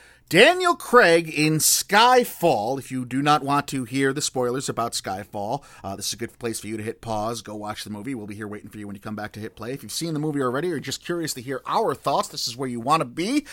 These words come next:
We have a bunch of kooky, crazy, pun-filled Bond-named sections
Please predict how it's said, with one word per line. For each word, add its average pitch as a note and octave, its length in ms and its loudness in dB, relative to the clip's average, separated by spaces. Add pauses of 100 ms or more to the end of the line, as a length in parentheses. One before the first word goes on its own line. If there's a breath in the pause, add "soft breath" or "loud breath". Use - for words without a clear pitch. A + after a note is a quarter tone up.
(240 loud breath)
We D#3 100 6
have E3 140 8
a D3+ 40 4
bunch F#3 380 4
of - 140 -2
kooky, B3+ 420 0
crazy, A#3 540 0
pun-filled A#3+ 920 6
Bond-named A#3 680 6
sections - 680 4